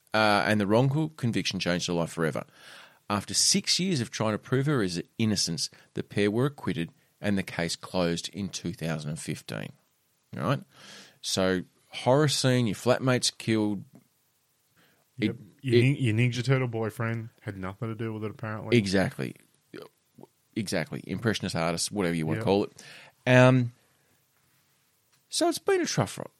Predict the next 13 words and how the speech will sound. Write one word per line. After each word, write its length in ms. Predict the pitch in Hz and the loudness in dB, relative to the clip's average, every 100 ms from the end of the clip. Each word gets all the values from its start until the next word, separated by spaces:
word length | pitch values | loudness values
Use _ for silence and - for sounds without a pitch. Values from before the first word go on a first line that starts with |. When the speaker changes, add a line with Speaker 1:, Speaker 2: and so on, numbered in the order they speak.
| - | -2
Speaker 1:
a 100 | 156 | 0
rough 240 | 180 120 - | 2 0 -2
trot. 340 | - - - - - | -4 -4 -8 -20 -20
Speaker 2:
<laughs> 200 | - - | -12 -8
A 60 | |
trough 500 | - - 131 117 - 117 | -8 -6 -4 -4 -4 -2
rot. 260 | 110 101 110 | -2 0 -2
Speaker 1:
A 60 | |
trough 340 | - 170 143 110 | 2 4 4 4
rot. 240 | 78 - - - | 2 0 -10 -10
Speaker 2:
<laughs> 120 | - | -4
That's 180 | 240 - | -4 -6
brilliant. 640 | - 135 120 110 101 - | -4 -2 0 -4 -8 -12